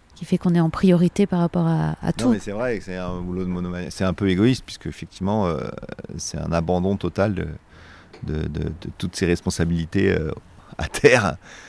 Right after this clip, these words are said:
Speaker 2: et, euh, de toute sa vie à terre, euh, et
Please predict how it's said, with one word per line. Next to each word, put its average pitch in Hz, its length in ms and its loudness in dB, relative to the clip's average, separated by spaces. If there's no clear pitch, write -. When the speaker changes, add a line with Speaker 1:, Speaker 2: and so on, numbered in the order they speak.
Speaker 2:
et, 87 340 2
euh, 85 140 2
de 87 140 0
toute - 260 -6
sa 90 160 2
vie 85 180 4
à 85 60 6
terre, 101 360 6
euh, 82 180 4
et 80 340 0